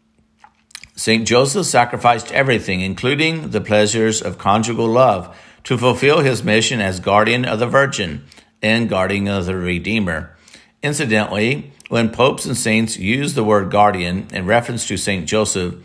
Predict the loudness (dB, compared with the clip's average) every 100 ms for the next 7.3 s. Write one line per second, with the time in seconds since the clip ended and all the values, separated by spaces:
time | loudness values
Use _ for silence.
0 | -20 -20 -20 -10 0 2 2 0 0 0
1 | 2 2 -2 -6 -2 0 2 4 4 2
2 | 0 -2 -2 2 0 0 -6 -4 -2 -2
3 | -2 -4 -4 -4 -2 -4 -6 -14 _ _
4 | _ -6 -2 0 0 2 0 0 -2 -2
5 | -4 0 -2 0 -4 2 2 2 0 0
6 | 0 -2 -4 -2 2 2 0 -4 -4 -6
7 | -8 -12